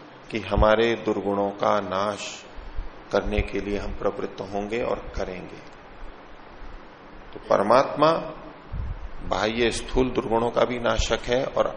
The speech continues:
आंतरिक दुर्गुण, जो सबसे मूल दुर्गुण है अविद्या,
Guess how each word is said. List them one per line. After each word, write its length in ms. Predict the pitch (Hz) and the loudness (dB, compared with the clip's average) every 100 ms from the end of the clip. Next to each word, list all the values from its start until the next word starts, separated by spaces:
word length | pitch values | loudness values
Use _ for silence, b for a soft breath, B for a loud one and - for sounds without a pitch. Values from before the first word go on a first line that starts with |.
| - | 0
आंतरिक 580 | 107 110 143 165 120 - | 0 2 2 2 0 -2
दुर्गुण, 340 | 104 98 92 - - - - - - | 0 0 -2 -6 -14 -16 -16 -16 -12
जो 60 | 107 | -10
सबसे 360 | - - - 120 | -4 -2 0 0
मूल 300 | 113 170 170 | 4 2 4
दुर्गुण 400 | 131 104 104 92 | 4 4 0 -2
है 300 | 95 92 - | -2 -4 -2
अविद्या, 440 | 101 101 - 95 | -2 -2 -4 -6